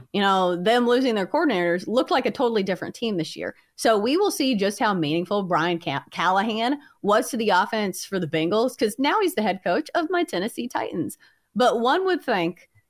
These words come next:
that Joe Burrow, if healthy, can do a lot of things, 'cause look what he did with that franchise. It's not just the coordinators. You gotta make the throws,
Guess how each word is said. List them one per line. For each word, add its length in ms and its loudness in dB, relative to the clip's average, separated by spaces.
that 100 2
Joe 260 2
Burrow, 320 4
if 160 0
healthy, 760 0
can 180 4
do 160 2
a 20 4
lot 240 2
of 100 -6
things, 360 -8
'cause 180 -2
look 240 2
what 140 2
he 80 0
did 120 0
with 140 -4
that 240 2
franchise. 600 -4
It's 160 -6
not 260 -2
just 220 -4
the 80 -4
coordinators. 640 -2
You 100 -2
gotta 280 2
make 260 0
the 80 -10
throws, 640 0